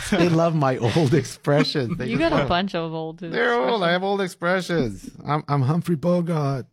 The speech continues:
Speaker 1: I, I, I can do all kinds. Anyway, listen, Chris, this was so much fun.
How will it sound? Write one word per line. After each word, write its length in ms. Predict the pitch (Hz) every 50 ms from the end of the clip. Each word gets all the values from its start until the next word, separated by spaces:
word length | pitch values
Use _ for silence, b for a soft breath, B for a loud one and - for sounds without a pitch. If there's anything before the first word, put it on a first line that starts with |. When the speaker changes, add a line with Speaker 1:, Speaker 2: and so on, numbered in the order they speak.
| _ - -
Speaker 1:
I, 640 | - - - - - - - - - - - 127 - -
I, 120 | - 135 139
I 40 | 123 - 139 135
can 140 | - 135 123
do 160 | 127 123 113
all 80 | 104 -
kinds. 300 | - - - - _ -
Anyway, 380 | - 175 185 165 135 107 92 87 - - - - B B B B B B B -
listen, 360 | 139 190 269 285 - 359 285
Chris, 340 | - - - 220 262 247 -
this 200 | 185 254 - -
was 180 | 403 370 254 -
so 260 | - 147 - 180 185
much 200 | 214 214 - -
fun. 340 | - 151 170 220 240 143